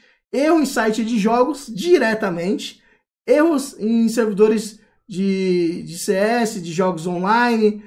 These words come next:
quem tá jogando com PlayStation, quem tá jogando com Xbox, vai te ligar e falando que tá sobre nat, né? Sobre nat lá, ou, no, ou, ou mesmo assim não consegue se conectar ao servidor.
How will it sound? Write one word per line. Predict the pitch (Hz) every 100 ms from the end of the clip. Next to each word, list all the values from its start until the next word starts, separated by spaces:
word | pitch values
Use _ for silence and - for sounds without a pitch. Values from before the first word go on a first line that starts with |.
| _
quem | - 247
tá | 254 226
jogando | 214 214 208
com | 208 196
PlayStation, | 196 160 - 202 220 226 226 190
quem | 196
tá | 202
jogando | 196 196 196 185 185 - _
com | 185 180
Xbox, | - 156 175 208 233 - - _ _ _
vai | 170 220 220
te | 220 262
ligar | 277 233 214 269 - 311
e | 285
falando | 302 220 202 208
que | 208
tá | - 196
sobre | 196 202 220
nat, | 202 185 196 -
né? | 190 180 196 - _
Sobre | - 175 180
nat | 202 180 180 185
lá, | 190 180 196 - - _
ou, | 170 196 214
no, | 208 190
ou, | 214 214
ou | 208
mesmo | 208 226 233
assim | 208 214 220 - - _
não | 190 214
consegue | 214 208 208 196
se | 208
conectar | 208 202 196 202
ao | 190
servidor. | 202 202 196 165